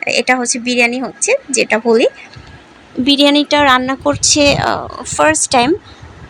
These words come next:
ওর, আহ, লাইফে ও ফার্স্ট টাইম maybe রান্না করেছিল। আমি actually পুরোপুরি মনে নাই, তবে হ্যাঁ, এটার জন্য ও একটু প্র্যাকটিস করে নিয়েছিল। আমাকে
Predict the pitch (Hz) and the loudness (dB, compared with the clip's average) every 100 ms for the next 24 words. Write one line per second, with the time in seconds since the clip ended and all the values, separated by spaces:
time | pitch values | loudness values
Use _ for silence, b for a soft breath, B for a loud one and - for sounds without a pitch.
0 | - 277 294 320 302 - 233 233 233 233 | 2 4 6 4 2 2 2 2 2 0
1 | 269 - 330 349 - 294 - 277 277 - | 0 -2 -2 0 0 -2 0 0 0 0
2 | 294 302 285 247 254 320 302 233 226 - | 0 0 0 0 2 2 2 2 -2 0
3 | 233 - 440 381 - 233 247 254 247 233 | 0 0 0 -2 -2 -4 -4 -6 -6 -8
4 | - - 233 - 254 262 247 - - 254 | -8 -8 -6 -4 -2 -2 -2 -8 -2 0
5 | 254 262 247 233 233 285 285 269 294 247 | 2 2 2 2 2 2 0 -2 -2 -2
6 | 294 B B B - 269 277 269 277 277 | -4 B B B -8 0 0 0 -2 0
7 | - 262 269 247 277 - 240 - 269 - | 0 0 0 -2 -6 -2 -4 -2 -4 2
8 | 269 247 220 220 - 240 - - 240 240 | 2 2 -2 -4 -2 -2 -4 -4 -4 -2